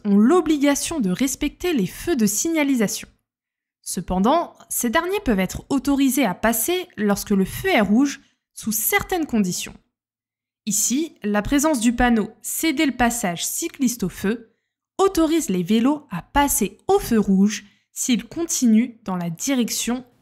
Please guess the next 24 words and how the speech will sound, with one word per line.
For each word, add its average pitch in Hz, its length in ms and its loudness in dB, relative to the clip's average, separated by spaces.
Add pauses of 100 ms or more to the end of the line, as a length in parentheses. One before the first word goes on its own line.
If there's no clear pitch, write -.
(440)
indiquée 220 640 -2
par 180 140 -6
la 170 80 -4
flèche 302 360 0
du 240 140 2
panneau. 185 280 -2 (1000)
Ici, 220 540 -2
pour - 220 -8
continuer 226 760 -2
tout 320 140 -2
droit. 214 400 -2 (600)
Dans 190 120 -4
cette 185 220 -6
situation, 196 680 -4 (160)
je 226 140 -4
suis 330 200 -2
donc 202 500 0
autorisée 220 500 0
à 285 80 4
continuer. 254 680 -2 (640)
Bonne 381 160 2
réponse, 202 800 -2 (180)
B. 208 140 0 (1300)
Question 359 340 -2